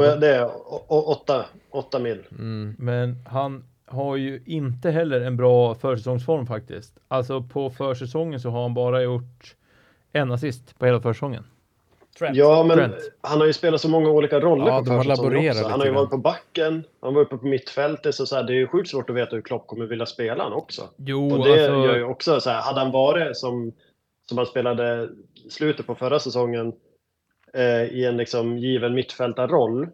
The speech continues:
Speaker 2: så att han hade varit mer, nu är han ju väldigt mycket uppe i banan också, men tagit mer skott kanske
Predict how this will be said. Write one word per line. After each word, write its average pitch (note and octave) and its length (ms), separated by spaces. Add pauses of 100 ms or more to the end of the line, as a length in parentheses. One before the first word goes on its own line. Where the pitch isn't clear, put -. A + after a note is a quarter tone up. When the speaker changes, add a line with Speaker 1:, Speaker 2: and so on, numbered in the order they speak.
(120)
Speaker 2:
så - 120
att A2+ 80
han A#2 100
hade A2+ 180
varit B2+ 240
mer, C3+ 320
nu C#3 140
är C3+ 80
han B2+ 140
ju G#2+ 40
väldigt A2 260
mycket A2+ 180
uppe A2+ 120
i - 20
banan A#2 360
också, A2+ 360
men G#2 160
tagit A2+ 240
mer A2+ 100
skott - 400
kanske G#2 360